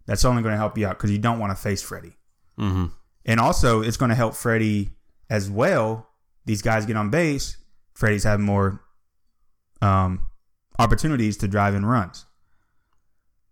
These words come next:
Speaker 1: So right now, man, the Braves, we look great. The offense is, continues, continues to impress. The whole league is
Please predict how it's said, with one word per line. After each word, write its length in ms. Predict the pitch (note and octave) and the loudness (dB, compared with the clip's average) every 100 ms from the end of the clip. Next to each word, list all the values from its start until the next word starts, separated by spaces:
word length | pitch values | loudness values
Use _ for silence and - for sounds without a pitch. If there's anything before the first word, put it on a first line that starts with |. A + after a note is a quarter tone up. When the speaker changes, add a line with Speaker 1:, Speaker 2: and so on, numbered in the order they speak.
| _ | _
Speaker 1:
So 120 | - | 2
right 240 | C3 A3 G#3+ | 4 4 4
now, 240 | G3 G3 | 4 4
man, 240 | F#3 F3 D3+ | 4 4 2
the 60 | |
Braves, 600 | B2+ D3+ D#3 C3+ A#2 - _ _ | 4 4 4 2 -2 -6 _ _
we 140 | B2 B2+ | 2 4
look 200 | A2+ G#2 | 2 0
great. 540 | G#2 A2+ B2 - - - - - - - | 2 4 2 4 4 4 -8 -14 -8 0
The 100 | G#2 | 2
offense 460 | A#2 - A2 G2+ | 2 2 0 2
is, 300 | G2+ F2+ - - - _ _ _ | 0 -2 -4 -6 -20 _ _ _
continues, 500 | - A2+ E3 E3 C#3+ | -4 6 6 6 2
continues 500 | - A#2+ A#2+ B2+ A#2 | 4 4 6 6 4
to 100 | - | 4
impress. 640 | G#2 G2 G#2+ G2+ F#2+ - - _ _ - - _ _ _ _ _ - - | 2 2 2 2 -2 -8 -16 _ _ -20 -20 _ _ _ _ _ -14 -6
The 100 | A2+ A2 | 0 4
whole 180 | C3 | 4
league 340 | A2 A2+ A2 G2 | 4 4 2 0
is 300 | F2+ - | -4 -8